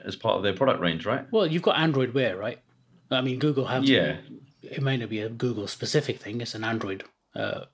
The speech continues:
Speaker 2: O-, Android Watch O S sort of thing. But from what
Speaker 1: Mm.
Speaker 2: I've heard on other tech podcasts and everything, is that
Speaker 1: Mm.
Speaker 2: the, the processor that goes into Android watches is, I think it's a Snapdragon processor.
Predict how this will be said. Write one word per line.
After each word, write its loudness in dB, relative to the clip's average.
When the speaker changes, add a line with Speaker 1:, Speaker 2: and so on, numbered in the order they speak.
Speaker 2:
O-, -4
Android -2
Watch -2
O -2
S -2
sort -4
of -8
thing. -8
But 4
from 4
what 6
Speaker 1:
Mm. 6
Speaker 2:
I've 0
heard 4
on 0
other 0
tech -4
podcasts -6
and -8
everything, -10
is 2
that 2
Speaker 1:
Mm. 0
Speaker 2:
the, 2
the 0
processor 4
that 4
goes 2
into 0
Android 2
watches -2
is, -2
I -2
think -4
it's 0
a -2
Snapdragon -2
processor. -4